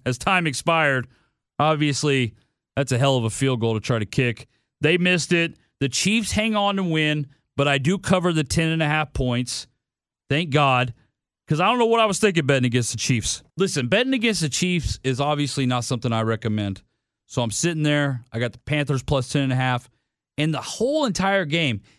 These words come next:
even though the Panthers were playing great, I mean, they opened the game receiving the ball and then went on an almost nine-minute drive to score a touchdown right out the gate. And I still had my butt cheeks clenched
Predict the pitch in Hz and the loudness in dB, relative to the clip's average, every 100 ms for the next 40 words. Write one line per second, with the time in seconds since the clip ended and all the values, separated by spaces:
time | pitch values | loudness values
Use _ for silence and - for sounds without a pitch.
0 | - 277 339 302 - 208 247 233 165 165 | -6 -4 -2 -2 0 -2 0 0 0 2
1 | - 190 127 107 160 151 - _ _ _ | 2 2 -4 -2 -2 -2 -6 _ _ _
2 | _ - 202 254 311 175 247 226 196 156 | _ -4 -2 0 -2 0 2 2 2 2
3 | 156 156 147 147 - 135 123 208 214 208 | 2 2 0 -2 -4 -4 -2 -2 0 0
4 | 151 127 165 147 131 - _ _ _ 151 | 0 2 2 2 0 -4 _ _ _ -4
5 | 175 208 196 196 - 165 151 139 - 175 | -2 -2 -2 -4 -2 -2 0 -2 -2 0
6 | 160 120 117 117 135 175 220 214 196 196 | 0 0 0 0 2 2 2 2 2 0
7 | 147 113 113 135 160 127 113 104 113 - | -2 -2 0 2 2 2 0 -2 -4 -2
8 | 165 120 - - 156 - 104 92 - _ | -2 -2 -2 -2 -2 -4 -4 -6 -14 _
9 | _ _ _ _ 123 196 254 233 156 127 | _ _ _ _ 2 4 4 2 0 0
10 | 175 113 - _ _ _ _ 170 208 202 | 0 -2 -10 _ _ _ _ -2 0 0
11 | - - 302 294 254 233 214 160 226 226 | -2 -2 0 2 2 2 0 2 2 0
12 | - 196 175 - - - 214 160 - - | -2 -2 -2 -6 -6 0 0 0 -2 -8